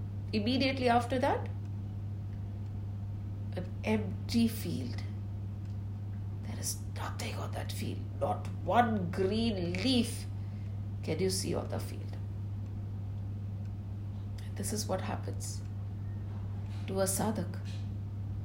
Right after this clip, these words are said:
where the thoughts of desires and weeds of, you know, want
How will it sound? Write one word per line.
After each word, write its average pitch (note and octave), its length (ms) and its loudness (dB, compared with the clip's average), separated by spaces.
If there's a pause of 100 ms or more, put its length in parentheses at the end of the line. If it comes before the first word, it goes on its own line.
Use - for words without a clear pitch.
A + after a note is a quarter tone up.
(320)
where G#3+ 120 4
the G#3+ 160 0 (160)
thoughts C#4 460 0
of G3+ 180 2
desires F3+ 800 6
and E3 280 2
weeds G3+ 540 4 (600)
of, F3+ 300 6
you E3 140 6
know, C4+ 300 6 (280)
want G3 760 8